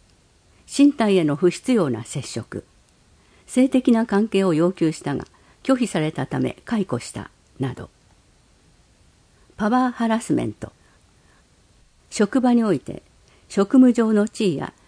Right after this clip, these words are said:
人間関係等の職場内での優越的な関係を背景に、業務の適正な範囲を超えて、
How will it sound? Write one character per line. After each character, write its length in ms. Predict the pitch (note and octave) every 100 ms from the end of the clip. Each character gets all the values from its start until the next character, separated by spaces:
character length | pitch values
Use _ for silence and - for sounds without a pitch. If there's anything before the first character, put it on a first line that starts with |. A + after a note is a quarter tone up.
| -
人 240 | F#3 B3+
間 200 | B3+ B3
関 240 | B3+ B3+ A#3+
係 220 | F#3+ F3+
等 240 | F#3 E3+
の 200 | C#3 - - _ _
職 340 | - F#3+ - C4
場 120 | B3
内 220 | G3 E3+
で 100 | C#3+
の 200 | C#3 C3+
優 240 | F#3 A#3 A#3
越 200 | A#3+ -
的 200 | G#3+ G#3+
な 140 | G3+
関 240 | F#3+ F#3
係 180 | F#3 F3+
を 100 | E3
背 140 | D#3 D3+
景 260 | - C#3
に、 180 | C3 - - _ _ _ _ _ F3
業 140 | C4
務 160 | C4+ G#3
の 140 | G3+
適 240 | - E3+ -
正 200 | A#3+ A3+
な 120 | G#3+
範 200 | A3 G3+
囲 80 | C#3+
を 140 | C3
超 100 | -
え 80 | C#3
て、 220 | - C3